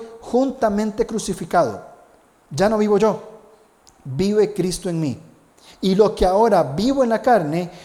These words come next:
lo vivo en la fe del Hijo de Dios, el cual me amó y se entregó a sí mismo por mí. No desecho la gracia de Dios, pues si por la ley fuese la justicia, entonces por demás murió Cristo. Esto lo dijo Pablo en la mesa con Pedro,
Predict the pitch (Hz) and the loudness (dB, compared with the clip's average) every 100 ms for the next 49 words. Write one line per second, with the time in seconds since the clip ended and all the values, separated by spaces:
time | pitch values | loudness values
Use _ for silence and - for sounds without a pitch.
0 | - 185 185 202 220 190 180 160 - 233 | -2 4 4 4 2 0 0 -2 0 2
1 | 247 202 - 240 208 208 202 175 190 180 | 2 -2 0 2 4 0 -2 -4 0 0
2 | 160 143 165 262 277 - - 202 180 180 | 0 -2 0 -2 -4 -14 -12 -6 -4 -4
3 | 165 165 185 180 196 190 190 180 175 160 | -4 -2 -2 -2 -2 -2 -4 -4 -2 -2
4 | 120 - - _ - - - 165 180 254 | -4 -8 -20 _ -20 -20 -6 -2 0 2
5 | 240 208 - 240 185 - 165 160 165 185 | 2 0 0 -2 0 -2 -2 0 0 0
6 | 175 196 196 196 151 135 - - _ _ | 0 -2 0 0 0 -4 -12 -20 _ _
7 | _ 185 165 180 - 160 156 160 202 208 | _ -2 -2 -4 -2 0 0 2 0 -2
8 | - 233 - 151 143 - - 165 180 220 | 0 0 0 -4 -6 -12 -8 0 0 0
9 | 202 220 175 196 190 - - 156 139 202 | -4 -4 -2 -4 -6 -10 -8 -6 -4 -4
10 | 202 214 - - 170 151 147 175 170 151 | -4 -6 -6 -6 -4 -4 -4 -4 -4 -6
11 | 160 156 117 - - - - _ _ - | -8 -10 -16 -18 -20 -20 -20 _ _ -20
12 | _ _ _ _ _ _ _ - 135 - | _ _ _ _ _ _ _ -12 -10 -6
13 | 185 185 180 190 185 190 196 202 190 156 | -4 -4 -6 -6 -4 -4 -6 -8 -12 -12
14 | 139 143 156 202 156 135 175 165 | -10 -10 -8 -8 -10 -4 -4 -4